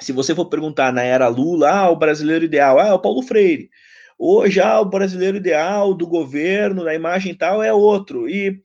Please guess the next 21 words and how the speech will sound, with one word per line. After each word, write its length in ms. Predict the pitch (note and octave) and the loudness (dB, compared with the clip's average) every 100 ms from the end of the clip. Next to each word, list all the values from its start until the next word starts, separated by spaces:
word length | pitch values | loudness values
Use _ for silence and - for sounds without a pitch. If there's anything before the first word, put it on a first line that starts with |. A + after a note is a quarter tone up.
| _ | _
assim, 400 | D3+ G3 B3 C4+ | -8 -8 -8 -8
não, 220 | G#3+ D#3+ B2+ | -6 -8 -8
fica 240 | F#3+ G3 | -8 -6
muito 220 | F#3+ G3 | -4 -6
difícil, 500 | F#3 A3 B3+ B3+ A2 _ _ _ _ _ _ _ _ _ | -10 -8 -8 -10 -16 _ _ _ _ _ _ _ _ _
certo? 240 | D#3+ E3 | -4 -4
Fica 280 | - B3+ G3+ | -6 -2 -2
muito 220 | D#3 D3+ | -2 -8
difícil. 440 | C3 B2 F#2+ - _ _ _ _ _ _ _ _ | -10 -10 -16 -18 _ _ _ _ _ _ _ _
Então, 880 | D3+ D3+ E3 F3 G3 F3+ E3+ D3 B2+ | -6 0 4 4 2 0 -4 -8 -6
dentro 360 | C#3+ G#3 A3+ | -4 -2 -4
desse 280 | E3+ F#3 E3+ | -6 -6 -8
contexto, 500 | - F#3+ D#3+ F3+ F#3+ | -6 -4 -2 -2 -2
você 180 | F3 F#3+ | 0 0
perguntar, 320 | F#3+ F#3+ F3+ | 0 2 2
por 160 | E3+ F3+ | 2 -2
exemplo, 320 | E3 C#3 D#3 | -2 -4 -6
o 40 | |
Bolsonaro, 560 | E3 F#3 G3 E3+ B2+ G#2+ | -4 -2 -2 -2 -2 -4
o 40 | |
Bolsonaro, 520 | D3+ F3+ F3 D#3+ A2+ | -4 -4 -2 -2 -4